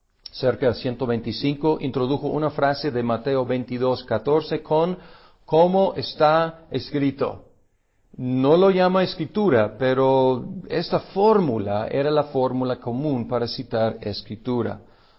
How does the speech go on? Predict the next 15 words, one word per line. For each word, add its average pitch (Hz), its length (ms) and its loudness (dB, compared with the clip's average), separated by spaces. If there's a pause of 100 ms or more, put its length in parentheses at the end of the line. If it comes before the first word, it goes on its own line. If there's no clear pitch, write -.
(120)
Policarpo, 131 720 2
cerca 127 320 -2
de 110 120 -4
ciento 120 400 -6
quince, 123 520 -4
citó 131 400 -2
el 123 100 0
Salmo 127 460 0
cuatro 127 420 0
cuatro 185 500 4 (300)
y 117 120 -2
Efesios 131 440 -2
cuatro 127 360 0
veintiséis 117 600 -2
como 175 440 -2